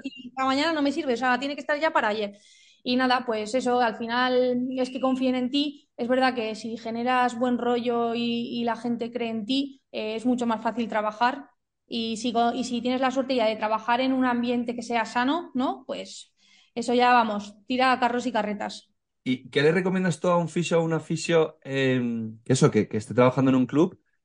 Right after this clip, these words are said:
Speaker 2: Porque una cosa son los conocimientos, que hemos hablado de, de bastantes cosas técnicas, eh, durante este episodio, pero, eh, la parte emocional, ¿cómo se trabaja siendo un fisio?
Speaker 1: Pues bueno, o sea, eh, tienes que ser consciente de que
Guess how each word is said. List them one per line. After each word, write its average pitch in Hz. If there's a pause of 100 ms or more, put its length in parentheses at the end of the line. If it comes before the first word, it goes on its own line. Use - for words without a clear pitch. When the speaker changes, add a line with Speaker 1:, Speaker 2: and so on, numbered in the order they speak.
(120)
Speaker 2:
Porque 113
una 127
cosa 127
son 127
los 123
conocimientos, 139
que -
hemos 117
hablado 120
de, 117
de 120
bastantes 117
cosas 117
técnicas, 117 (500)
eh, 117
durante 117
este -
episodio, 135
pero, 113
eh, -
la 110
parte 135
emocional, 165
¿cómo 151
se 143
trabaja 147
siendo 127
un 131
fisio? - (1400)
Speaker 1:
Pues 254
bueno, 254
o -
sea, 247
eh, 254
tienes 269
que 294
ser 285
consciente 277
de 214
que 214